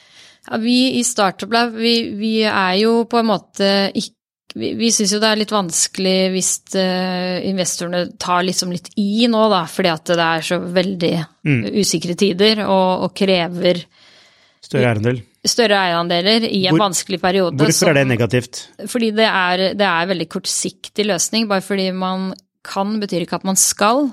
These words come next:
Speaker 1: Det pleide Alexander Voksen å si hele
Speaker 2: Mm.
Speaker 1: tiden.
Speaker 2: Ja. Mm, mm.
Speaker 1: <laughs> Og det er noe i det, fordi, fordi det ødelegger muligheten for selskapet i fremtiden til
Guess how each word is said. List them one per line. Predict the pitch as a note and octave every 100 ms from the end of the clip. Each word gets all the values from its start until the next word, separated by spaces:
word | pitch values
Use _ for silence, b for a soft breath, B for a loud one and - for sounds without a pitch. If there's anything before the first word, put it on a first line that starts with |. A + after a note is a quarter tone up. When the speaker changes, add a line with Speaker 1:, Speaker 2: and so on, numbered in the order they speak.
| -
Speaker 1:
Det | A#3 G3 F#3+ F#3+ F#3+ G3 G3 - -
pleide | F#3+ F3
Alexander | E3+ - - E3+ F3
Voksen | E3+ -
å | E3+
si | D#3+ F3
hele | D#3+
Speaker 2:
Mm. | A#2+
Speaker 1:
tiden. | F3 A#3 C4+
Speaker 2:
Ja. | B2 -
Mm, | C#4 - G3 C3+
mm. | - C#3+ C3+ B
Speaker 1:
<laughs> | A#3
Og | B3
det |
er | G3+ G#3
noe | A#3+ A3
i | F#3+ F#3+
det, | G3+ A#3+
fordi, | - A3 G#3+ G#3
fordi | - G#3+
det | G3 G3+ G3+
ødelegger | G#3+ F#3 C#3+ F3 F3+ G#3+
muligheten | F#3+ D#3+ D#3 F3+
for | F3+
selskapet | E3 - F3+ - - E3 - E3+ F3+
i | F3+
fremtiden | F3 G3 D#3+ - D#3+ F#3
til | F3+ E3+